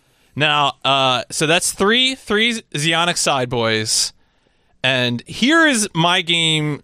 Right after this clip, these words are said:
for you guys. Um, one of the three ap-, appears outside of this show in a video game, Federation versus Zeon, and one of the three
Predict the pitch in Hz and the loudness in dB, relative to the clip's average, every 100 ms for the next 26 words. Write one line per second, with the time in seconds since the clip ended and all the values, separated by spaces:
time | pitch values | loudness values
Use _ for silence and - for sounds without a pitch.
0 | - - 139 127 131 123 117 110 110 110 | -14 -6 -2 0 0 0 0 0 0 -2
1 | 113 - - - 120 117 113 - _ _ | -2 -4 -4 -4 -2 0 -2 -8 _ _
2 | _ _ 131 131 214 285 254 247 - 190 | _ _ -2 2 2 2 0 -2 0 2
3 | 165 196 226 _ _ _ _ _ _ _ | 2 0 -6 _ _ _ _ _ _ _
4 | _ 151 - - - 147 - 185 185 175 | _ -6 -6 -8 -4 -4 0 2 2 0
5 | - _ _ _ 151 180 - 180 165 151 | -6 _ _ _ -4 -4 -2 -2 0 0
6 | 160 - 165 139 131 147 156 151 123 117 | -2 -2 0 2 2 2 0 -2 -4 -4
7 | 110 113 139 _ - 143 135 135 - 147 | -6 -8 -12 _ -4 -2 0 0 -2 0
8 | 139 139 143 131 127 110 110 113 - _ | 0 0 -2 0 0 0 -2 -6 -12 _
9 | _ _ _ _ _ 135 139 131 196 240 | _ _ _ _ _ -2 2 4 4 2
10 | 185 160 - 156 135 120 113 | 0 -2 -2 0 0 0 -4